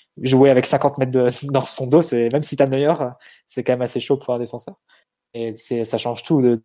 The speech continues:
de savoir si, si Boateng joue ou si, euh, si Zule joue et à quel poste. Ça, c'est évident de, de ta stratégie et, et au niveau du raisonnement. Euh, si c'est la compo qu'on aligne, qu'on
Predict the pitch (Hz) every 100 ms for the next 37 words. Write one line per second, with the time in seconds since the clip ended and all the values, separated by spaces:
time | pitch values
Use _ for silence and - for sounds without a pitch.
0 | _ 117 110 123 127 - 117 113 - 123
1 | 120 113 120 117 120 147 135 120 - 113
2 | 113 107 107 107 - 113 110 113 117 139
3 | 139 127 110 107 - 110 107 - - _
4 | _ _ 117 - 113 110 120 113 110 107
5 | 107 113 - 110 113 120 127 110 104 101
6 | _ 123 117 113 113 117 110 110 113 107
7 | - _ _ _ _ _ - 104 101 101
8 | 104 - _ - - 135 - 123 117 123
9 | 117 117 120 113 127 120 - 123 113 113